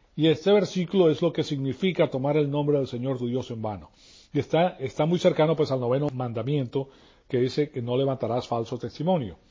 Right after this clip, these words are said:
Pero en este caso es falso testimonio utilizando el nombre de Dios. ¿Qué es el falso testimonio? Falso testimonio, básicamente, es aseverar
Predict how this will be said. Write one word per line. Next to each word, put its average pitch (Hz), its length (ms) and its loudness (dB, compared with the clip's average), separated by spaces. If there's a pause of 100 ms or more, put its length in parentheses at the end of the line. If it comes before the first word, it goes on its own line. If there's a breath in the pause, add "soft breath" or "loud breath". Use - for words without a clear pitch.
(220 soft breath)
Pero 123 140 -4
en 123 40 -4
este 131 160 -4
caso 143 280 4
es 156 80 2
falso 135 280 -2
testimonio 147 440 -2
utilizando 131 400 -4
el 127 60 -4
nombre 117 260 -4
de 107 120 -4
Dios. - 340 -6 (1300 soft breath)
¿Qué 214 260 8
es 208 220 4
el 190 120 6
falso 190 380 4
testimonio? 202 720 0 (1200 soft breath)
Falso 160 320 0
testimonio, 165 640 0
básicamente, 135 600 -4
es 143 100 -4
aseverar 147 600 2